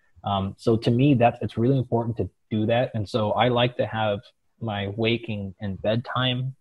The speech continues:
fairly simple or fairly standardized. Uh, but the rest of my day, like, there's nothing like, I have to meditate today, I have to journal. Um,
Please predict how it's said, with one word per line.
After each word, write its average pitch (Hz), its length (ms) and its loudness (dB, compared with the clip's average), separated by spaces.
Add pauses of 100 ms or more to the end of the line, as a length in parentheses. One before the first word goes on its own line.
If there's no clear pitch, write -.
(100)
fairly 127 280 0
simple 147 520 -6
or 101 160 -2
fairly 110 300 -2
standardized. 113 640 -6 (580)
Uh, 101 280 0
but 107 140 -6
the 107 80 -4
rest 117 260 -2
of 127 60 0
my 107 120 0
day, 107 240 0
like, 101 160 -2
there's 101 180 -8
nothing 107 300 -4
like, 98 220 -2
I 98 80 0
have 107 280 -2
to - 60 -12
meditate 107 480 -4
today, 104 300 0
I 95 80 0
have 101 220 -4
to 101 80 -10
journal. 101 560 -4
Um, 101 280 -6